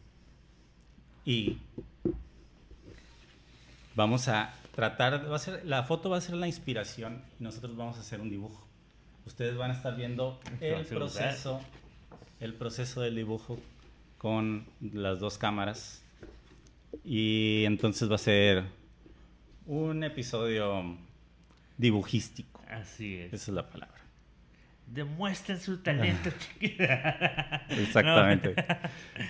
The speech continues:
Speaker 1: Eh, mientras estamos dibujando vamos a,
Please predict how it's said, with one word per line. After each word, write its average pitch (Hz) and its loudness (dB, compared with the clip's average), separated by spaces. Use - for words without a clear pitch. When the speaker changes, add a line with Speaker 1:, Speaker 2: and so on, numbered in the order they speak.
Speaker 1:
Eh, 113 6
mientras 113 8
estamos 117 6
dibujando 107 4
vamos 101 2
a, 85 -2